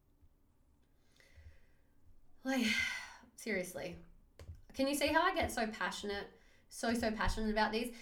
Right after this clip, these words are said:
And I really hope that you found some quality information in this. I really hope that I have maybe enlightened you or given you a different perspective on some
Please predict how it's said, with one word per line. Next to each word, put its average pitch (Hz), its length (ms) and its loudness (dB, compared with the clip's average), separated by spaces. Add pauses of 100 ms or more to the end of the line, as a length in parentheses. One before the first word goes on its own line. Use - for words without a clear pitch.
(140)
And 262 80 6
I 254 100 6
really 302 260 4
hope 302 420 0
that 262 120 0
you 277 280 0
found 269 560 4
some 262 180 0
quality 220 360 2
information 220 680 0
in 240 200 -2
this. 330 220 0 (440)
I 226 60 -2
really 262 220 4
hope 240 340 -2
that 226 260 4
I 220 200 6
have 208 400 4
maybe 214 500 0
enlightened 208 680 2
you 214 460 2 (120)
or 208 320 2 (460)
given 247 400 4
you 233 340 4
a 214 80 0
different 233 460 0
perspective 302 800 -2 (560)
on 233 420 4
some 233 340 0